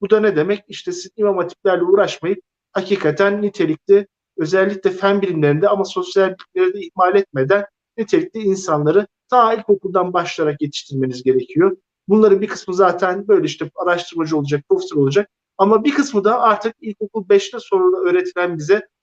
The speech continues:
temel matematik problemlerini on sekiz yaşına geldiğimiz lise sınavında, Ö S S sınavında artık hiç çözemeyip sıfır almayacak düzeye getireceğiz. Yani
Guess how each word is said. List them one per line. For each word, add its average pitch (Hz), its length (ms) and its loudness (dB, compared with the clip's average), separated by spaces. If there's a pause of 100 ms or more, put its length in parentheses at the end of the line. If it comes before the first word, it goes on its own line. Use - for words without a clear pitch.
temel 220 280 0
matematik 208 480 -4
problemlerini 185 640 0 (240)
on 220 140 6
sekiz 202 280 -4
yaşına 190 260 -2
geldiğimiz 185 480 -2
lise 220 220 -8
sınavında, 165 640 -2 (180)
Ö 190 80 0
S 185 140 -2
S 202 140 2
sınavında 196 320 -4
artık 208 200 -2 (600)
hiç 262 140 -4
çözemeyip 214 420 2
sıfır 240 260 -12
almayacak 208 540 2
düzeye 151 200 -2
getireceğiz. 165 600 -6
Yani 175 320 0